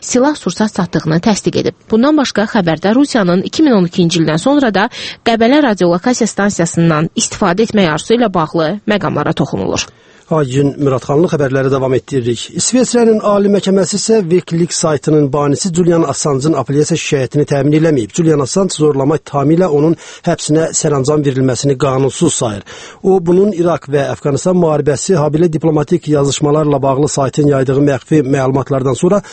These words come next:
Speaker 2: ona qarşı başlanmış böhtan kampaniyasının tərkib hissəsi olduğunu deyib. Wikileaks-in nümayəndəsi Christian Rafson saytın heç bir qanunu, e, pozmadığını, e, deyib. Qeyd edək ki, otuz doqquz yaşlı Julian Assange'ın hazırda,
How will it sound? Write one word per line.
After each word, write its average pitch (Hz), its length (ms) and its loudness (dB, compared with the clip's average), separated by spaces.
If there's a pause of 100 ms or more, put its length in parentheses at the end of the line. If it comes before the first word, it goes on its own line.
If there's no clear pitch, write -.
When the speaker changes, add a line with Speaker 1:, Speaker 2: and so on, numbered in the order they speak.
(140)
Speaker 2:
ona 170 200 2
qarşı 160 300 -2
başlanmış 147 600 0
böhtan 156 320 0
kampaniyasının 156 680 0
tərkib 156 400 0
hissəsi 135 320 -2
olduğunu 123 320 0
deyib. 123 180 0 (300)
Wikileaks-in 170 560 2
nümayəndəsi 147 520 0
Christian 143 640 0 (360)
Rafson 170 460 0
saytın 147 440 -2
heç 139 320 -4
bir 143 120 0
qanunu, 127 520 0 (220)
e, 139 120 -2
pozmadığını, 120 840 -2 (280)
e, 120 300 -2
deyib. 123 260 2 (280)
Qeyd 170 160 2
edək 147 220 0
ki, 202 100 0
otuz 147 240 -2
doqquz 143 240 -2
yaşlı 139 420 0
Julian 139 300 0
Assange'ın 135 600 0
hazırda, 131 460 -2